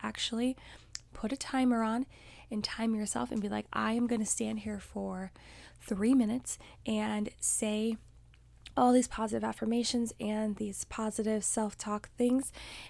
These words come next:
and tell myself how amazing I am, how I'm a work in progress, how I am doing really good, how I am on track for where I need to be, and that it's okay to make mistakes. Like, if you continually tell yourself that,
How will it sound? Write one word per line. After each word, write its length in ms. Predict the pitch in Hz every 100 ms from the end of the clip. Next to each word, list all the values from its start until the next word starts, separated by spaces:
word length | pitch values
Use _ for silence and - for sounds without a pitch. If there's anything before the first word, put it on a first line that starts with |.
| -
and 140 | 214
tell 180 | - 233
myself 380 | 233 220 220 -
how 160 | 196
amazing 480 | 190 233 302 330 302
I 80 | 294
am, 320 | 277 277 269 - - -
how 180 | - 226
I'm 140 | 214 220
a 40 |
work 260 | 220 302 320
in 100 | 294
progress, 560 | 277 262 254 254 262
how 480 | 285 - 220 208 214 -
I 340 | 214 208 214
am 260 | 202 202 196 -
doing 340 | 285 320 311
really 240 | 285 277 269
good, 400 | 254 247 240 240 - - -
how 360 | 233 226 220 -
I 220 | 233 220
am 400 | 220 - 214 208 -
on 260 | 294 339
track 320 | 339 277 262 254
for 160 | 240
where 300 | 226 269 277
I 100 | 277
need 240 | 262 247 -
to 100 | 240
be, 360 | 233 226 226 - - - -
and 160 | 226
that 80 | 220
it's 140 | 226 285
okay 300 | 294 294 285
to 80 |
make 180 | 277 277
mistakes. 440 | 262 - 226 - -
Like, 140 | 226
if 100 | 240
you 120 | 285
continually 640 | 330 359 - 320 320 294 269
tell 200 | 240 233
yourself 440 | 233 - 262 -
that, 260 | 294 320